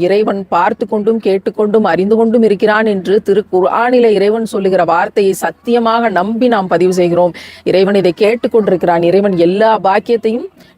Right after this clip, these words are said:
நிச்சயமாக தந்திருக்கிறான். அந்த இவர்களெல்லாம் செய்த தியாகங்கள், இவர்களெல்லாம் தாங்கிய வலிகள், இவர்களெல்லாம் பட்ட துயரங்கள், இவற்றில் ஒரு துளியையாவது அனுபவிக்கக்கூடிய பாக்கியத்தை இறைவன் தந்திருக்கிறானே, அதற்காக இறைவனுக்கு நான்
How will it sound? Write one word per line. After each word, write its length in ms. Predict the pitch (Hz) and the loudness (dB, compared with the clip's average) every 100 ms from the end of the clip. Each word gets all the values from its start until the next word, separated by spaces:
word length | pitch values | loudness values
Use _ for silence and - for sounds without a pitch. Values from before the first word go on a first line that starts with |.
| 190 | -10
நிச்சயமாக 640 | 165 - 220 214 202 202 220 | -8 -4 -2 0 0 -2 -2
தந்திருக்கிறான். 600 | 175 175 170 160 147 143 - _ _ _ _ _ _ _ _ - | -2 0 -2 -2 -4 -6 -12 _ _ _ _ _ _ _ _ 0
அந்த 160 | 175 170 | 2 4
இவர்களெல்லாம் 640 | 165 185 185 190 202 214 233 | 4 2 2 2 2 0 -2
செய்த 180 | 208 190 180 | -2 -2 0
தியாகங்கள், 480 | 170 180 190 175 170 | 0 -2 -4 -2 0
இவர்களெல்லாம் 580 | 180 190 185 190 196 214 196 | 0 0 2 2 0 -2 -2
தாங்கிய 320 | 185 202 196 165 | -2 0 0 2
வலிகள், 340 | 175 196 175 - - - | 0 0 -4 -8 -16 -4
இவர்களெல்லாம் 500 | 208 226 233 240 247 247 | 0 2 2 2 0 -2
பட்ட 220 | 208 208 - | -4 -6 -4
துயரங்கள், 420 | 226 233 233 202 | -2 0 0 0
இவற்றில் 300 | 196 208 220 202 | -2 -2 0 2
ஒரு 160 | 269 302 - | 2 0 -4
துளியையாவது 800 | 302 277 302 294 277 269 285 311 262 | -2 0 2 2 2 2 0 -2 -2
அனுபவிக்கக்கூடிய 880 | 226 226 220 214 196 214 208 208 214 | -2 -2 -2 -6 -10 -8 -4 -2 0
பாக்கியத்தை 400 | 165 175 175 180 170 | 0 0 -2 0 0
இறைவன் 240 | 165 165 156 | 0 -2 -4
தந்திருக்கிறானே, 600 | 156 165 151 139 156 226 - - - - - | -4 -4 -4 -4 -4 -4 -8 -20 -18 -8 -4
அதற்காக 360 | 165 185 190 | -2 0 0
இறைவனுக்கு 360 | 180 190 185 180 | 2 0 -2 -2
நான் 160 | 160 | -4